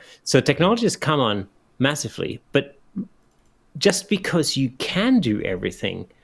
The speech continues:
by yourself doesn't necessarily mean that that's necessarily a good idea, because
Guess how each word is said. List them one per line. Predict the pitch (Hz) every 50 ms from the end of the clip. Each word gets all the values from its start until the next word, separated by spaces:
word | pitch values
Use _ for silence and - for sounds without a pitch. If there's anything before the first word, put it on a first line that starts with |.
| _ _ _ _ _ - - - - - - - - -
by | - 117 107
yourself | 107 110 - - 131 104 -
doesn't | - 151 151 160
necessarily | 147 147 143 139 - - - - 143 139 139 139 131 131 131 131 123 120
mean | 117 123 127 131 131 131 123
that | 113 117 107
that's | 113 110 - - - - - - - - _ - _ - - - -
necessarily | 117 120 113 - 117 107 - - - 147 151 156 151 143 120 107 92 90 87 85 87 - -
a | 82 - -
good | - 117 107
idea, | 104 98 98 92 - 190 185 -
because | 90 98 104 - - 113 98 - - -